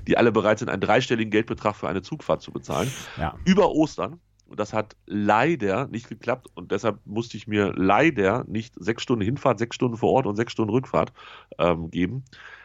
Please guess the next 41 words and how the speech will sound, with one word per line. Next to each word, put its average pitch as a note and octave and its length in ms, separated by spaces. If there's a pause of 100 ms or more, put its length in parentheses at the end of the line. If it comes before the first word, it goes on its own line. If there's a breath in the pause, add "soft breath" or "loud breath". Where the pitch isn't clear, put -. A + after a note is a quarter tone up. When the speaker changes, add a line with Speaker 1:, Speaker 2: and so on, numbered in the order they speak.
(240 loud breath)
Speaker 1:
Aber G#2+ 120
es - 140
gibt A#2+ 120
tatsächlich A#2+ 300
Leute, B2 160
die A#2 60
das A2 100
trotzdem C3+ 260
machen, E2 200
ne? F2+ 40
Die - 80
fahren G2 160
dann F#2 100
mit F#2 100
dem E2 40
I D2+ 80
C - 160
E B2 280
oder F2+ 180
mieten G2 220
sich F2+ 180
Busse A#2+ 340
oder F#2 180
was F#2+ 140
auch G#2 120
immer. G2+ 280 (400 loud breath)
Und A2 220
das G2 180
ist, G2+ 220
das F#2 100
ist G2 160
jeden C3+ 380
zweiten - 340
Tag - 240
ist - 140
das - 120
nur A#2+ 200
ein F2 120
Hin- A2+ 140
und A#2 120
Hergerödel. G#2 600